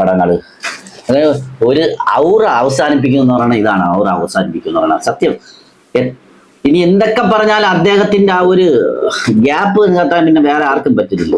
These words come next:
സത്യം പറഞ്ഞാൽ വിജയ് ഇല്ലാതെ അജിത്തിനും അത് കൊണ്ടുപോകാൻ പറ്റുമെന്ന് എനിക്ക് തന്നെ തോന്നുന്നില്ല. വിജയ് എന്ന് പറഞ്ഞാ തളപതി, തളപതിക്ക്, തളപതി ഇല്ലാതെ നമുക്ക് നോക്കാം ഗൈസ്, എന്താണ് സംഭവിക്കുന്നതെന്ന് നമുക്ക് കണ്ടറിയാം. എന്തായാലും ഇത് പുള്ളി രാഷ്ട്രീയത്തിൽ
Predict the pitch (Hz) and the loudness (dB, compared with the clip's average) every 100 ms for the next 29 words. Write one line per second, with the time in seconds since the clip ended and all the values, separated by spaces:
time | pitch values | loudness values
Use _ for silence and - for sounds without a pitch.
0 | - - - 107 92 85 - - - - | -4 -6 -2 -2 -2 -4 -8 -14 -6 -4
1 | - - _ _ 95 117 135 180 185 175 | -4 -16 _ _ -2 0 2 2 2 2
2 | 180 180 170 139 151 170 180 160 117 143 | 2 2 0 0 0 0 0 0 0 2
3 | 147 - - - 143 160 165 151 143 156 | 2 0 -4 -2 0 2 2 2 0 2
4 | 147 135 135 147 120 107 98 82 73 - | 2 2 0 0 0 -2 -2 -2 -4 -4
5 | - - 95 117 135 160 156 147 147 123 | -10 -2 0 2 2 2 2 2 2 0
6 | - - _ _ _ - - - - _ | -6 -14 _ _ _ -12 -12 -20 -20 _
7 | _ _ _ _ _ 127 160 175 170 - | _ _ _ _ _ -2 0 0 0 -2
8 | - - 139 135 165 175 190 190 190 127 | -6 -4 -2 0 0 0 0 -2 -2 -4
9 | 127 135 - - - - - 120 170 190 | -4 -4 -6 -10 -14 -18 -6 -2 0 0
10 | 180 151 160 180 160 - 131 - - - | 0 2 2 2 0 -2 -8 -20 -20 -20
11 | - - - 175 202 196 208 185 156 147 | -18 -10 -2 0 2 2 0 0 0 2
12 | 147 175 180 160 151 170 165 170 165 156 | 2 2 0 0 2 2 2 2 2 2
13 | 156 147 139 127 123 123 107 117 139 139 | 4 2 2 2 2 2 0 0 0 2
14 | 131 123 127 131 120 127 143 139 135 113 | 0 0 0 0 0 -4 -2 0 0 -2